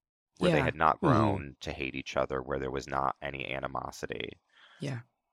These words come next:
Speaker 1: And that in some ways the conflict is driven from that, that if there were
Speaker 2: Yeah.
Speaker 1: animosity, there'd be something to work with, and
Speaker 2: Right.
Speaker 1: that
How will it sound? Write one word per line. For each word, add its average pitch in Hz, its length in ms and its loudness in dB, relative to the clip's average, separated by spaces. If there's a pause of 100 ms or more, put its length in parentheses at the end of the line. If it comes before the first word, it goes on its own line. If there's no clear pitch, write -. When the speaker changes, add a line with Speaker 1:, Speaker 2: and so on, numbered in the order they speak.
Speaker 1:
And 90 200 2
that 82 180 2
in 80 100 -8
some 101 300 2
ways 71 440 2
the - 100 -8
conflict - 680 -2 (120)
is - 240 -12 (240)
driven 82 360 2
from - 200 -4
that, 50 240 -2 (380)
that 78 100 2
if 78 100 0
there 82 100 4
were 76 140 2 (140)
Speaker 2:
Yeah. 170 220 6
Speaker 1:
animosity, 73 400 2
there'd 69 280 0
be 73 100 -6
something 71 380 -2
to 64 80 -4
work 65 300 0
with, - 360 -8 (600)
and 73 240 2
Speaker 2:
Right. - 20 0
Speaker 1:
that 65 180 0